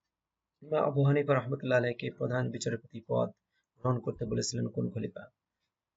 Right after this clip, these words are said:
ক আল মাকসুদ, খ আল মাহমুদ, গ আল মানসুর, ঘ আল কেন্দি। এখন তোমরা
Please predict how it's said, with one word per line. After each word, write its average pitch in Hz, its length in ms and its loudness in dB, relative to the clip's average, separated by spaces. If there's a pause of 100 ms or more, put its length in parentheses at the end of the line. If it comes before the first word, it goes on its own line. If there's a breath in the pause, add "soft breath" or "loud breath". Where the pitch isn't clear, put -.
(480)
ক - 20 8 (160)
আল 127 280 0
মাকসুদ, 123 520 0 (1200)
খ - 100 -20
আল 131 300 4
মাহমুদ, 127 440 2 (640)
গ 113 100 -2
আল 120 280 4
মানসুর, 120 440 -4 (880)
ঘ 95 80 -8 (460)
আল - 180 -2
কেন্দি। - 400 -10 (1400)
এখন 127 320 -2
তোমরা 123 420 -2